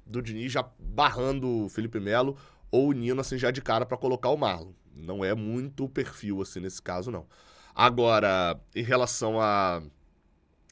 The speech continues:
às outras posições, volta o Germancano também contra o, contra o, o Santos, depois de estar suspenso pelo terceiro cartão amarelo contra o Coxa, e tem algumas posições que vão ter medo, né? Porque, vamos lá,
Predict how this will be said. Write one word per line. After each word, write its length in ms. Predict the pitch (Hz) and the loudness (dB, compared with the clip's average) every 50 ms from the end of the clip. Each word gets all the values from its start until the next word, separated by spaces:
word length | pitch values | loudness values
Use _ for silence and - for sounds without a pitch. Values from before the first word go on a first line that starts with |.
| - _ - | -12 _ -2
às 180 | 104 104 90 101 | -2 0 0 -2
outras 240 | 104 - 104 104 | -4 -4 -4 -6
posições, 640 | - - 107 113 117 113 - 180 196 160 117 - - - | -6 -4 -4 -4 -4 -2 0 2 2 2 0 -4 -10 -14
volta 320 | - 117 120 113 110 110 110 | -6 0 2 2 2 0 -2
o 40 | 101 | -4
Germancano 600 | 110 107 110 139 143 147 - - 139 170 214 190 | -4 -4 -2 -2 -2 -2 0 0 0 0 0 -2
também 240 | - 107 101 101 | -6 -4 -6 -6
contra 260 | 101 - 107 107 - 113 | -6 -6 -8 -6 -6 -10
o, 40 | - _ _ - | -10 _ _ -8
contra 340 | - 110 107 98 98 104 104 | -4 -4 -4 -2 -2 -2 -2
o, 240 | 101 101 101 95 82 | -2 -2 -4 -6 -8
o 60 | 131 | -8
Santos, 440 | - - 147 143 156 165 - - - - - - - - - - | -6 -2 0 0 0 0 -4 -12 -20 -20 -20 -20 -20 -20 -20 -10
depois 360 | - 95 120 117 - 120 113 | -2 -2 -2 0 0 0 0
de 40 | 113 | 0
estar 120 | - 123 113 | -2 -4 -4
suspenso 400 | - 120 - - 107 104 104 - | -4 -8 -8 -6 -8 -8 -6 -6
pelo 120 | 107 98 | -8 -6
terceiro 280 | - 104 - 113 110 107 | -6 -6 -6 -6 -6 -6
cartão 240 | 117 104 - 107 101 | -6 -6 -6 -6 -2
amarelo 260 | 107 104 101 101 101 | -2 0 -2 -2 -4
contra 240 | - 120 127 - - | -4 -8 -8 -8 -10
o 20 | |
Coxa, 460 | - - 139 165 180 - - 233 262 - - | -4 0 0 0 0 0 0 -2 -2 -4 -4
e 320 | 277 294 302 330 339 359 359 | -4 -2 0 0 0 0 0
tem 140 | - 359 320 | 2 2 2
algumas 240 | 269 185 196 - | 2 2 -2 -2
posições 340 | - - - 190 - 294 - | 0 -2 -2 0 0 -4 -4
que 100 | - - | -4 -4
vão 140 | 330 339 330 | -6 -4 -2
ter 140 | - 330 359 | 0 -2 0
medo, 340 | 381 381 302 165 120 104 110 | 2 4 2 2 2 0 -4
né? 160 | 117 156 202 - - - - _ _ _ _ _ _ _ _ - | -4 -4 -6 -8 -18 -20 -20 _ _ _ _ _ _ _ _ -4
Porque, 800 | - 120 - - - 113 110 110 110 107 104 104 98 92 92 87 | -4 -4 -4 0 0 2 2 4 4 2 2 0 0 0 -2 -2
vamos 240 | 107 123 151 156 | -2 0 2 4
lá, 220 | 151 123 98 82 | 4 4 2 2